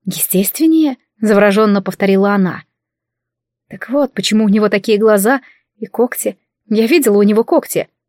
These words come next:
«Показалось», нарочито небрежно отмахнулся Артур. «После глубокого погружения у дайверов могут быть легкие метаморфозы, но это быстро проходит. Да и обычно они иллюзорные, это всего лишь выбросы излишней энергии.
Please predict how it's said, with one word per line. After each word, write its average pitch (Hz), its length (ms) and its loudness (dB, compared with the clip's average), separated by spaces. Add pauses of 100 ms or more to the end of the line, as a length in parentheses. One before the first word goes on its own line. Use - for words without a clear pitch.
(400)
«Показалось», 165 800 -2 (200)
нарочито 185 360 0
небрежно 190 420 2
отмахнулся 202 560 -4
Артур. 190 360 -6 (1040)
«После 226 320 -2
глубокого 196 500 2
погружения 185 680 0
у 170 80 0
дайверов 190 540 0 (340)
могут 226 280 2
быть 196 220 2
легкие 208 340 0
метаморфозы, 196 720 0
но 247 200 -4
это 202 160 -6
быстро 220 300 -4
проходит. 165 640 -6 (480)
Да 214 120 0
и 254 80 4
обычно 214 360 0
они 202 200 2
иллюзорные, 180 680 0
это 156 440 -6
всего 208 380 2
лишь 214 300 0 (260)
выбросы 233 560 2
излишней 214 480 0
энергии. 208 680 -2